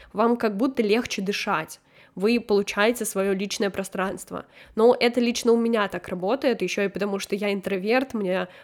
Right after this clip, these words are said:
важно проживать какие-то эмоции наедине с собой, переваривать информацию. Может быть, так не у всех. Ну и, конечно, сепарация еще и продолжается, когда мы строим свою собственную семью. Родители становятся нам почти ровней,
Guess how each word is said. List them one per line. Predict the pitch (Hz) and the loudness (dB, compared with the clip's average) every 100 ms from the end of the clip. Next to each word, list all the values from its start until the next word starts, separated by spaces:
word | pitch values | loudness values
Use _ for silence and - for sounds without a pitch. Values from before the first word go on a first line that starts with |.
| - | 0
важно | 220 208 214 196 | 4 6 4 -2
проживать | - 214 202 196 202 | -2 -4 0 0 0
какие-то | 190 - 208 196 190 190 180 - | -6 -6 -4 -2 0 -2 -2 -8
эмоции | - 220 208 208 - - 202 190 | -2 2 4 4 0 -4 0 0
наедине | - 208 208 196 208 190 | 2 2 2 0 0 0
с | 185 | -2
собой, | - 175 185 262 | -6 -2 2 2
переваривать | 262 226 208 185 190 196 185 - | 2 -2 -2 0 0 0 -4 -6
информацию. | 180 180 180 202 277 - 196 190 - - | -6 -4 0 0 0 -2 -4 -6 -10 2
Может | 226 277 | 2 4
быть, | 214 220 | 0 0
так | 202 214 | 0 0
не | 220 | 0
у | 208 | 0
всех. | - - - - _ _ _ | -2 -8 -8 -10 _ _ _
Ну | 226 | 4
и, | 277 | 6
конечно, | 269 226 277 320 | 6 4 4 2
сепарация | 285 202 208 226 262 226 | -2 -2 0 0 0 -2
еще | 190 - 226 | 0 0 2
и | 240 208 - - | 2 0 -6 -4
продолжается, | 240 214 214 214 208 262 226 | 0 2 2 4 4 4 0
когда | 208 185 190 220 | -4 -4 0 0
мы | 220 | 0
строим | - 208 220 | 0 0 2
свою | 208 196 202 208 | 0 0 0 0
собственную | - 202 - - 180 170 165 | 2 2 2 -6 -6 -6 -6
семью. | - 190 175 165 - _ | -6 -4 -4 -6 -8 _
Родители | 220 214 262 269 269 226 | -2 0 0 2 4 2
становятся | 202 226 220 254 254 240 | 2 2 4 2 2 2
нам | 208 | 2
почти | 202 214 - 247 | 0 -4 -2 4
ровней, | 240 240 220 185 170 - | 6 6 4 2 -4 -6